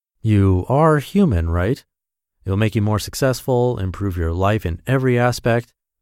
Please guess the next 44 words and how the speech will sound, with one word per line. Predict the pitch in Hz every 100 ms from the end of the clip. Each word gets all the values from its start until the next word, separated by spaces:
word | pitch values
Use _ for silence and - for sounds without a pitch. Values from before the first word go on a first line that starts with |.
| -
help | 90 90
you | 82
lose | 90 82
weight, | 92 131 143 139 - _ _ -
open | 117 113
the | 92
doors | 87 110 127 127 -
to | 95
whatever | 87 117 165 156
you | 98
want. | 87 80 98 - _ _ _ _ _ _ -
However, | 123 139 135 127 -
it | 127
can | 143
also | 143 165 170
be | 175
incredibly | 151 - 165 151 139
painful | - 160 185 180 98 92 117 - _ _
and | - 120
will | 143
teach | - 156 135
you | 131
a |
lesson | 123 139 143 127 117
that | 110 110
most | 107 139 -
don't | 135 143 127
want | 127 131
to | 117
learn. | 107 135 135 78 - _ _ _ -
It |
might | 95 98
make | 101 101
you | 101
angry | 101 117 120 123 127 117
and | 85 85
might | 92 104
take | - 104
some | 98 87
time | - 113
before | 98 - 113
you | 107
accept | 85 - - 160 -
it, | 92 87